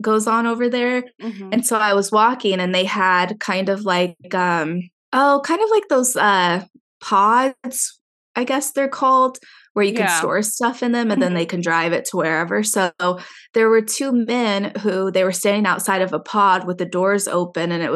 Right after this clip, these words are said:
Speaker 1: was attached to a truck. And I was like, I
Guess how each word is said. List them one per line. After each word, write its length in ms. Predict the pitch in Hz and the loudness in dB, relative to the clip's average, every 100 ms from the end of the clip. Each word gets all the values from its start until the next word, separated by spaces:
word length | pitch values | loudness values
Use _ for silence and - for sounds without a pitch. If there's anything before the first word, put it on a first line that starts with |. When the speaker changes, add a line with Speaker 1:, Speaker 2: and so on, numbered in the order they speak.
| 160 | -4
Speaker 1:
was 140 | 180 175 | -6 -6
attached 840 | 175 - 175 175 175 - - - - _ _ _ - | -4 0 0 0 -2 -6 -8 -12 -20 _ _ _ -6
to 500 | 208 185 170 165 175 - _ | 0 2 2 0 -4 -10 _
a 200 | 175 156 | -4 -2
truck. 480 | 156 - 233 208 208 | -4 -2 0 0 -2
And 140 | - 185 | -6 -2
I 120 | 175 | 0
was 180 | 185 185 | -2 -2
like, 380 | 175 170 175 - - | -2 -2 -6 -12 -6
I 160 | 185 | -6